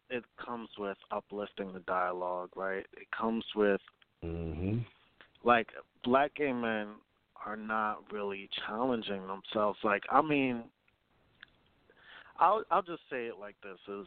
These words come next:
Speaker 1: we spend a lot of our lives focused on things like the club or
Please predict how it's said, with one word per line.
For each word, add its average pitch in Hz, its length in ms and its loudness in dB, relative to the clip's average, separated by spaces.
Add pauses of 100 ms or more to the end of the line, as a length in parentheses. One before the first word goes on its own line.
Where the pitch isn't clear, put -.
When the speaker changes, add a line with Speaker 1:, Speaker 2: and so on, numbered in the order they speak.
(140)
Speaker 1:
we 117 200 -4
spend 131 260 4
a 117 60 4
lot 117 380 8
of 117 180 -2 (160)
our 110 240 -4
lives 101 500 -2 (300)
focused 101 380 -12 (200)
on 95 300 -8 (260)
things 98 260 -8
like 98 180 -2
the 98 80 -10
club 98 440 0
or 92 100 -8